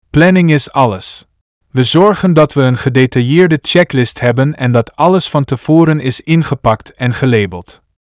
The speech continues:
Op de dag zelf hebben we een teamleider die de verhuizers aanstuurt en zorgt dat alles volgens plan verloopt.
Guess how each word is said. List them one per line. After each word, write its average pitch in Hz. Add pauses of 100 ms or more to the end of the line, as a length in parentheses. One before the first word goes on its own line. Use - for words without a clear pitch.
(120)
Op 147
de 139
dag 175
zelf 170
hebben 147
we 131
een 120
teamleider 147
die 131
de 123
verhuizers 135
aanstuurt 135
en 120
zorgt 151
dat -
alles 165
volgens 127
plan 104
verloopt. 92